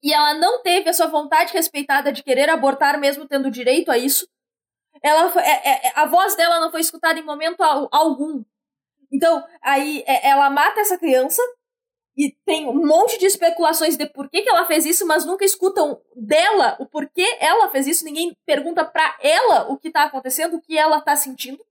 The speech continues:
Então não tem respeito nenhum pela pessoa dela. Aí ela vai presa,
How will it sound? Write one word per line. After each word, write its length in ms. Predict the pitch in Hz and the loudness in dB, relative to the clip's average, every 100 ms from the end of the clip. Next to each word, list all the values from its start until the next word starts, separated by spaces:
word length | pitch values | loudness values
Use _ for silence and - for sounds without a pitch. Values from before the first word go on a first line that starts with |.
| _ _ _ _ _ _ - | _ _ _ _ _ _ -12
Então 220 | 247 302 | 0 0
não 80 | 311 | 2
tem 100 | 320 | 2
respeito 360 | 302 - 311 | 0 -2 -4
nenhum 360 | 294 381 320 370 | -2 0 2 2
pela 220 | 494 285 | 2 2
pessoa 320 | 262 262 247 | 2 2 2
dela. 320 | 220 240 349 _ _ _ _ _ _ _ _ _ - | 4 2 0 _ _ _ _ _ _ _ _ _ -4
Aí 180 | 311 349 | 0 2
ela 180 | 339 285 | 4 4
vai 200 | 277 269 | 2 2
presa, 400 | 320 349 359 | 4 4 4